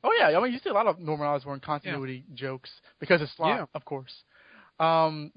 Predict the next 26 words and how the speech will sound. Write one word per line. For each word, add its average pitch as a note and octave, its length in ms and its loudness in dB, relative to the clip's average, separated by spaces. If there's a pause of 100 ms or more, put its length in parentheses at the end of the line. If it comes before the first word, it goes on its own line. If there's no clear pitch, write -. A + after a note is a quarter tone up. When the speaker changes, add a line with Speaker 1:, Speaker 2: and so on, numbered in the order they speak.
Speaker 1:
so C#4+ 60 10
I, B3+ 320 8
I, G#3 140 2
I G#3+ 120 4
like G#3 140 2
that. F#3 180 4
I E3 60 -2
like F#3 180 -2
the, - 160 -4
I F3 80 2
like A3 160 -2
the E3+ 80 -6 (100)
fight E3 260 -2
generally. E3+ 600 -6 (580)
Um, E3 400 4
and F3+ 100 0
I F#3 60 4
thought A#3+ 200 6
it G#3 40 4
was, G3 220 4
it G3+ 60 6
was F#3 160 6
a E3 120 4
solid, F3+ 360 6
you F3+ 100 -4
know, C#3+ 300 2